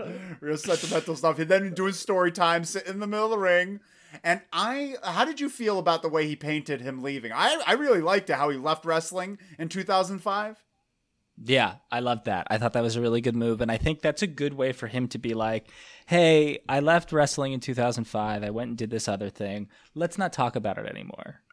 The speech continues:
Speaker 2: I
Speaker 1: Mm-hmm.
Speaker 2: did it. I brought it up. I said what I said about it. And let's just move on. I'm back in professional wrestling. I'm where I wanna be. I'm where I've al-, I, like, my passion is here.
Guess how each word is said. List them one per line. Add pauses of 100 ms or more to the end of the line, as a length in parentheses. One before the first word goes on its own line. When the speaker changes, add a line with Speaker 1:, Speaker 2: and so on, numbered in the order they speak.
(120)
Speaker 2:
I
Speaker 1:
Mm-hmm.
Speaker 2:
did
it. (120)
I
brought
it
up. (360)
I
said
what
I
said
about
it. (420)
And
let's
just
move
on. (220)
I'm
back
in
professional
wrestling.
I'm
where
I
wanna
be.
I'm
where
I've
al-,
I,
like, (380)
my
passion
is
here.